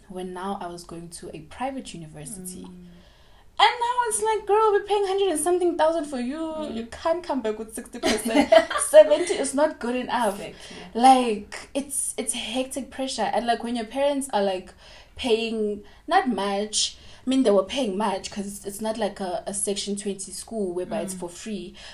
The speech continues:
Speaker 1: but, like, they don't feel that pressure. So you
Speaker 2: Mm.
Speaker 1: don't have that pressure of, "Girl, you have to produce the results."
Speaker 2: Yeah.
Speaker 1: But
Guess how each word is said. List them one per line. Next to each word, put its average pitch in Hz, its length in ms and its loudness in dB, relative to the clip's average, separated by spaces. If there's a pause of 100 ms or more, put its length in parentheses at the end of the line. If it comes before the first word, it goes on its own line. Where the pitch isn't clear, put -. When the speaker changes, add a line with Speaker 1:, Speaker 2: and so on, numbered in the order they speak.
(240)
Speaker 1:
but, 202 140 2
like, - 560 -6 (320)
they 202 160 2
don't 233 180 0
feel 202 260 -4
that 180 200 -8
pressure. - 420 -10
So 214 240 0
you 208 60 4
Speaker 2:
Mm. 214 80 2
Speaker 1:
don't 262 100 2 (120)
have 214 120 -6
that 190 160 -4
pressure 190 300 -10
of, - 80 -18 (280)
"Girl, 196 140 -8
you 175 180 -10
have 185 180 -14
to - 100 -14
produce 175 540 -12 (160)
the 160 100 -14
results." 156 520 -8
Speaker 2:
Yeah. 196 140 -8 (600)
Speaker 1:
But 208 380 4